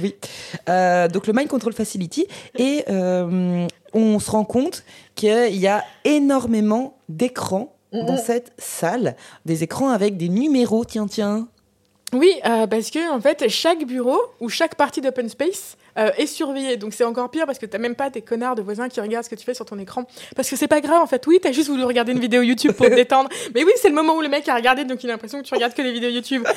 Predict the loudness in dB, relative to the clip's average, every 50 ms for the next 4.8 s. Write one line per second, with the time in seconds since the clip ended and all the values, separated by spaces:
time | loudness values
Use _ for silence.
0 | -4 -8 -10 -10 -6 2 4 4 4 4 2 2 2 2 2 0 0 0 0 -2
1 | -2 -4 -10 -10 -8 -6 2 4 4 4 6 4 4 4 4 2 -2 -6 -12 -14
2 | -18 -20 -20 -2 0 0 2 4 4 2 2 2 0 -2 -2 0 4 4 6 6
3 | 6 4 2 0 -2 -4 -4 -2 -2 -2 0 -2 0 2 2 2 2 2 0 -2
4 | 0 0 -2 -2 -2 -2 0 2 0 0 0 -2 -4 -4 -2 -2